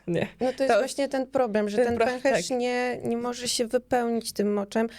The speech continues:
Speaker 2: i my go opróżniamy po te trzy kropelki, a on tak naprawdę,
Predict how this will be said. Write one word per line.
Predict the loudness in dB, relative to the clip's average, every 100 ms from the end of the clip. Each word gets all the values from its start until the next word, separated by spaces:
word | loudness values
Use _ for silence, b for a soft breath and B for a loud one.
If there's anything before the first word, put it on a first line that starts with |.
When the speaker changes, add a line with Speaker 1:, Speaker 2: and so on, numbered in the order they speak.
| B B B
Speaker 2:
i | 0
my | 2
go | 2
opróżniamy | 0 0 -2 0 0 0
po | 0
te | 0
trzy | -2 -2 -2
kropelki, | 0 2 0 0 0
a | 0
on | 0
tak | -2 0
naprawdę, | 0 0 -2 0 -2